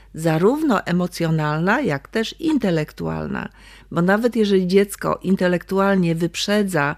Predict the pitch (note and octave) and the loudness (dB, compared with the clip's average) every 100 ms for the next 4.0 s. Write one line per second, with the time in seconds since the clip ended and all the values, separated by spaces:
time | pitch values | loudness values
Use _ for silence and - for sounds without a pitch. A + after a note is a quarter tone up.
0 | - - - - - D#3+ E3 D#3+ - F#3 | -10 -20 -20 -20 -6 2 4 2 0 2
1 | F#3+ F3+ F#3+ F#3 E3+ - A#3 D4 E3+ D#3+ | 2 4 2 2 0 4 4 2 -2 -6
2 | D#3+ - E3 - D#3+ D#3 E3 - F#3+ G3 | -6 -4 -6 -2 -2 0 0 -2 -6 -4
3 | A#3+ A3+ A3 - G3+ - F#3+ F#3 F3 - | 0 0 0 -4 -4 -2 -2 -2 -4 -4